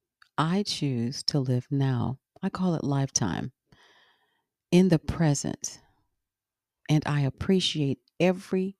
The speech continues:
person and individual Holy Spirit sends my way. Number two, I appreciate my depth and capacity to have deep,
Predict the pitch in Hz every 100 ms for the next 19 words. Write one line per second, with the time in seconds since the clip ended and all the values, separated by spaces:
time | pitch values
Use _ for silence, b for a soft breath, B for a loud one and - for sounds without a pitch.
0 | _ _ _ - - 170 - 117 113 156
1 | _ - 147 165 180 190 156 139 - 123
2 | 131 139 143 143 - 131 123 - - 123
3 | - 123 120 117 - - - _ _ _
4 | _ _ 143 131 131 - 87 58 - _
5 | _ _ _ _ - b b b b b
6 | b 170 208 254 - 190 175 160 151 151
7 | 143 139 - 160 135 - - - _ _
8 | _ - 147 147 - - 185 190 151 135
9 | 135 - 147 135 110 107 - _ _ _
10 | _ _ _ _ _ 135 120 165 180